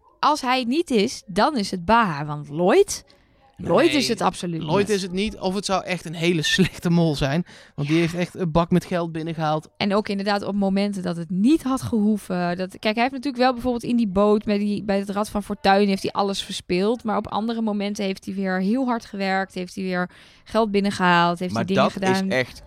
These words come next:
Speaker 3: het enigste moment dat ik Lloyd, zeg maar, ik heb hem nooit verdacht en ik verdacht hem ook niet, maar de enige moment dat je echt Lloyd verdacht zou kunnen vinden,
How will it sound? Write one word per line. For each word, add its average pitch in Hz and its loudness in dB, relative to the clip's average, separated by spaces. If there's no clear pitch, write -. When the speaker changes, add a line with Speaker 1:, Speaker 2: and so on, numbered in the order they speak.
Speaker 3:
het - -20
enigste 240 2
moment 139 -2
dat 113 0
ik 113 -8
Lloyd, 117 -2
zeg 110 -8
maar, 107 -6
ik 120 -12
heb 127 -2
hem 120 -2
nooit 113 -4
verdacht 113 -2
en 101 -12
ik 110 -14
verdacht 110 -4
hem 117 -8
ook 113 -2
niet, 117 -4
maar 104 -4
de 104 -6
enige 120 -6
moment 110 -6
dat 110 -10
je - -14
echt - -10
Lloyd 107 -6
verdacht 113 -6
zou 131 -10
kunnen 110 -6
vinden, 110 -4